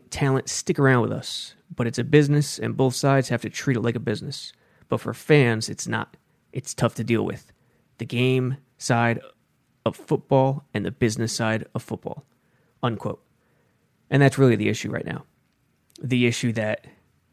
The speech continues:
Adams really hurt the fans. The fan and, uh, the fan that really loved this guy. Can the two sides recover?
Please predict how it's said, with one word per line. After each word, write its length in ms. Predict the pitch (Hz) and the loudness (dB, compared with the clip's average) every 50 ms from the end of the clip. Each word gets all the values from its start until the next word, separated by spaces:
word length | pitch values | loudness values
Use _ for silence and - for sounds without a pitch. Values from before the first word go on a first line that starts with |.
| _ _ _ _ _ _ _ _ _ _ _ _ _ _ _ _ _ _ _ _ _ - | _ _ _ _ _ _ _ _ _ _ _ _ _ _ _ _ _ _ _ _ _ -2
Adams 420 | 127 120 117 117 113 113 107 98 | -2 0 0 -2 -2 -4 -6 -6
really 360 | 110 110 113 117 113 117 113 | -6 -4 -2 0 0 0 0
hurt 420 | 110 - - - - 123 110 107 - - | -2 -4 -8 -6 -4 -4 -4 -4 -6 -8
the 120 | - 110 | -10 -10
fans. 760 | 110 - - - 110 101 85 76 78 - - - - - - - - _ _ _ _ _ _ - | -10 -10 -8 -6 -6 -6 -6 -8 -10 -10 -8 -6 -6 -6 -8 -10 -16 _ _ _ _ _ _ -12
The 80 | - - | -12 -12
fan 560 | - - - 120 117 113 117 117 117 113 117 | -12 -8 -4 -2 -2 0 0 0 -2 -2 -4
and, 640 | - - 90 85 90 95 - - - - - - - _ _ _ _ _ _ _ _ _ _ _ _ _ _ _ _ _ _ _ _ _ _ _ _ _ _ _ _ _ _ _ - | -6 -8 -10 -10 -10 -12 -12 -14 -14 -14 -14 -16 -18 _ _ _ _ _ _ _ _ _ _ _ _ _ _ _ _ _ _ _ _ _ _ _ _ _ _ _ _ _ _ _ -10
uh, 340 | - 82 - 71 69 - - - - _ _ _ _ _ _ _ | -10 -8 -8 -8 -10 -10 -12 -16 -20 _ _ _ _ _ _ _
the 120 | - 135 123 | -8 -8 -8
fan 260 | - - 135 123 117 | -2 0 0 0 2
that 120 | 113 98 | 0 0
really 340 | 71 101 113 117 117 110 107 | 0 0 0 2 2 2 0
loved 260 | - 101 104 104 - | -2 -2 -4 -4 -4
this 160 | - - - - | -8 -10 -8 -8
guy. 300 | - - - 123 - - _ _ _ _ _ _ _ _ _ _ _ _ _ _ _ _ _ _ _ _ _ _ _ _ _ _ _ _ | -8 -8 -8 -8 -12 -16 _ _ _ _ _ _ _ _ _ _ _ _ _ _ _ _ _ _ _ _ _ _ _ _ _ _ _ _
Can 540 | - - 139 139 131 123 120 120 117 123 127 - _ _ _ _ _ _ _ _ _ _ _ _ _ _ _ _ | 0 2 4 6 6 6 4 2 0 -2 -4 -8 _ _ _ _ _ _ _ _ _ _ _ _ _ _ _ _
the 80 | - 113 | -6 -6
two 180 | - - 123 | -2 -2 0
sides 280 | 120 - 120 110 101 - | 2 4 2 2 2 -2
recover? 400 | 104 - - 95 - - - | -4 -4 -6 -6 -8 -10 -12